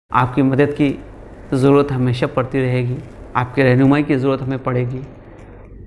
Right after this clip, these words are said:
चलिए हम सब मिलकर एक अच्छी सोसाइटी बनाए ना,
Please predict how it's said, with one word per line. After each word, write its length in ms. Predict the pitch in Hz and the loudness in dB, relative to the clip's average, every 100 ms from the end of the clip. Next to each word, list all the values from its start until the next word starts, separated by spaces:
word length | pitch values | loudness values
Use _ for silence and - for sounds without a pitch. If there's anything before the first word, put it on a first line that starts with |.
| - | -6
चलिए 220 | 190 220 | -4 -2
हम 160 | 190 165 | -2 -4
सब 200 | - 185 | -4 0
मिलकर 380 | 131 113 - 127 _ _ - | 0 -2 -6 -14 _ _ -18
एक 120 | - - | -14 -12
अच्छी 200 | - 135 | -8 -6
सोसाइटी 480 | - 123 117 123 135 | -6 -4 -4 -2 0
बनाए 320 | 127 120 123 | 0 0 0
ना, 180 | 123 | -4